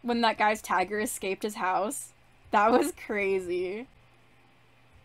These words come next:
But yeah, when I was a kid, I wanted a tiger as a pet so bad. I don't know why. But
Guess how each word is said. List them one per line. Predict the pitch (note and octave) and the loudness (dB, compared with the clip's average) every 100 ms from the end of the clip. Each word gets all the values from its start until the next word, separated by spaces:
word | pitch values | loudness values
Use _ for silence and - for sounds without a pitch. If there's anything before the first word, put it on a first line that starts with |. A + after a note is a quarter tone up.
| - - _ _ _ _ - - G#3+ | -20 -20 _ _ _ _ -20 -20 -4
But | G#3+ | 2
yeah, | F#3+ | 4
when | F3+ | 4
I | F#3 | 2
was | G#3+ | 0
a | A#3 | -2
kid, | G#3+ - | -2 0
I | F#3 | 0
wanted | F#3+ G#3 F#3+ | 2 2 0
a | F3+ | -2
tiger | - F#3 F3+ | 0 0 2
as | C#3+ F3 | 0 -2
a | |
pet | F3+ F3+ - | -4 -4 -4
so | F3+ D#3+ | -8 -6
bad. | E3 D3+ C3 | -4 -4 -4
I | - F#3 | 0 0
don't | F#3+ | 2
know | E3+ | -2
why. | E3+ D#3 C#3 F3 F#3+ - - - _ - - - - | -2 -2 -2 -4 -8 -20 -20 -20 _ -20 -20 -20 -20
But | G#3+ G3 E3 D3+ | -8 -2 0 -2